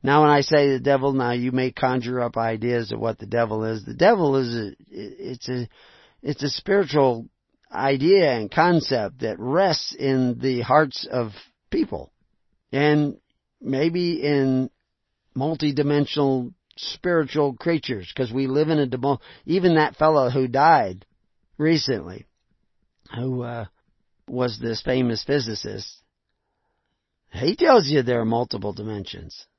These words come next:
He believes that there are multiple dimensions. He just doesn't wanna call them heaven and hell. He, he, he doesn't want to, because he doesn't wanna believe in a God.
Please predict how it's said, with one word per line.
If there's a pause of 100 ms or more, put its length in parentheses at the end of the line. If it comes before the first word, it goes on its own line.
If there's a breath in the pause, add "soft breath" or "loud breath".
(380)
He
believes
that
there
are
multiple
dimensions.
He
just
doesn't
wanna
call
them
heaven
and
hell. (1600)
He,
he,
he
doesn't
want
to,
because
he
doesn't
wanna
believe
in
a
God.